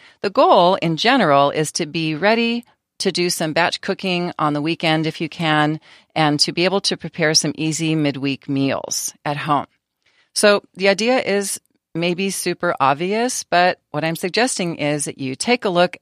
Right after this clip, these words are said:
in your pantry at the canned and bottled staples that you have, condiments and spices, and just do a kind of an inventory.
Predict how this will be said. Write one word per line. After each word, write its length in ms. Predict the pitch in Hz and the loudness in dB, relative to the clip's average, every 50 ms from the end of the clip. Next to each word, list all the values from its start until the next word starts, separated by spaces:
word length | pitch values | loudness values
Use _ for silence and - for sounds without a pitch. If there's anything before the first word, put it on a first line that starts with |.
| _ _ _ - | _ _ _ -6
in 140 | 151 156 175 | -4 -2 0
your 120 | 202 214 | 0 -2
pantry 580 | - - 180 156 156 151 - - 151 147 147 - - | -2 -2 -2 0 0 0 -2 -2 -2 -4 -4 -2 0
at 300 | 143 135 131 135 135 - _ _ _ - _ _ _ _ _ _ - | 0 2 2 2 0 -2 _ _ _ -20 _ _ _ _ _ _ -6
the 80 | 160 | -6
canned 300 | - - 185 185 190 185 | -2 0 2 2 2 2
and 100 | 190 180 | 0 2
bottled 300 | 165 156 160 170 170 156 | 2 2 2 2 0 -4
staples 460 | - - - 156 151 - 156 151 143 | -4 0 0 0 0 0 -2 -4 -4
that 120 | - - - | -4 -8 -8
you 140 | 151 151 151 | -6 -8 -6
have, 560 | 151 160 147 143 143 143 147 147 - - _ _ _ _ _ _ _ _ _ _ _ _ - | -2 0 2 4 4 4 2 0 -4 -14 _ _ _ _ _ _ _ _ _ _ _ _ -6
condiments 760 | - 185 180 175 170 170 170 160 165 165 - - - - - _ _ _ _ _ _ _ _ - | 0 2 2 2 2 0 0 0 0 0 -2 -4 -6 -6 -8 _ _ _ _ _ _ _ _ -6
and 120 | 170 165 | -4 -4
spices, 640 | - - 165 147 151 - - 165 151 156 160 - - _ _ _ _ _ _ _ - | -2 0 0 0 0 0 -2 -2 -2 -2 -4 -8 -16 _ _ _ _ _ _ _ 2
and 300 | 190 190 190 196 185 - | 4 4 4 2 2 2
just 280 | 240 285 - - - | 0 0 0 0 -2
do 280 | - 233 226 226 226 - - | -2 0 2 2 2 2 0
a 60 | - | -2
kind 240 | - - 180 175 170 | -2 -2 -2 -2 0
of 60 | 160 | -2
an 100 | 156 - | -4 -4
inventory. 760 | - 143 147 143 147 151 151 - - 123 113 - - - | -2 -2 -2 -2 -2 -2 -4 -4 -2 -2 -2 -2 -4 -8